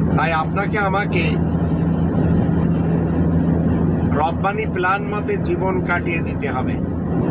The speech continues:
আল্লাহ যেটি ইচ্ছা করেছেন, সেটি আপনাকে আমাকে মানতে হবে, আর সেই মতে আমাদের জীবনকে গড়ে নিতে হবে। ইব্রাহিম রাসূলকে আল্লাহ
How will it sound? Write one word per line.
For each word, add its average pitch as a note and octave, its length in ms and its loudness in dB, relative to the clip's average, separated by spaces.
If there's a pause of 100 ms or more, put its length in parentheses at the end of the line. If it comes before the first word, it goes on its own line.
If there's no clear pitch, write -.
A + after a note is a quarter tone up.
(640)
আল্লাহ D#3+ 400 0
যেটি G#3 280 0
ইচ্ছা G3 340 -2
করেছেন, G3+ 500 -2
সেটি F3+ 340 0
আপনাকে E3+ 460 -2
আমাকে D#3+ 360 -2
মানতে - 380 0
হবে, G3 280 0 (760)
আর D3 260 0
সেই - 320 0
মতে F#3+ 300 0
আমাদের F3 400 0
জীবনকে E3+ 680 0 (300)
গড়ে G3 240 2
নিতে D#3 280 -2
হবে। A#2+ 260 -2 (760)
ইব্রাহিম F3+ 600 0
রাসূলকে F3+ 440 -2
আল্লাহ D#3 420 0